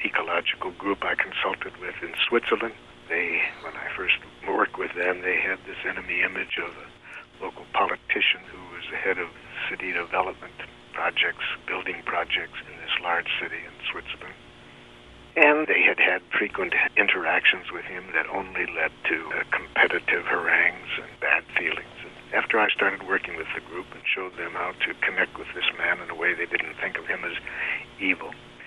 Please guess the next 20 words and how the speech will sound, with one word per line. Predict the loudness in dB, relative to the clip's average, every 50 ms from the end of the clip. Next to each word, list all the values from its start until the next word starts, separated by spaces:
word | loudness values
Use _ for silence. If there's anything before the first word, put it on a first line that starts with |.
| -14 -14 -14 -14 -16 -20 -20 -20 -10 -4
they | -2 -2 0
went | 2 0 0 0 0 -6
again | 0 6 8 8 8 8 4
now | 4 6 6 6
armed | 6 6 6 6 6 4 2 -4
with | -6 -6 -8 -6 -2
nonviolent | 0 0 0 0 -2 0 2 2 2 2 0 -4 -4 -4 -4
communication, | -4 -4 -6 -8 -4 -2 0 0 2 4 2 2 2 0
had | -4 -4 -4 -6 -2
quite | 0 2 2 0
a | 0 2
different | 4 4 4 4 2 0 0
connection | 0 2 4 4 4 8 6 6 6 4
with | -4 -6 -4
him. | -4 -4 -4 -6 -6 -10 -14 -16 -16 -16 -18 -18 -18 -18 -18 -18 -18 -18 -18 -20 -18 -14 -8 -4
He | -2 4 6 6
agreed | 6 6 6 8 8 8 8
to | 4
bring | 0 0 -2 -2 0 0
his | 2 2 2